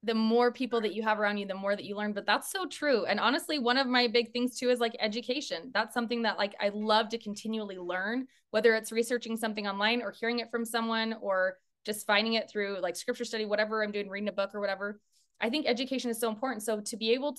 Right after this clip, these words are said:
to realize that you're getting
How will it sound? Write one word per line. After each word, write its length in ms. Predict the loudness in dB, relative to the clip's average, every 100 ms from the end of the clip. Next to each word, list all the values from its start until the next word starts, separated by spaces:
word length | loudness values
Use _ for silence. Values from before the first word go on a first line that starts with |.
| -4
to 420 | -2 0 -2 -6 -10 _ _ _ _ _
realize 420 | 2 4 4 2
that 140 | 0 -4
you're 140 | -2
getting 360 | 0 0 -2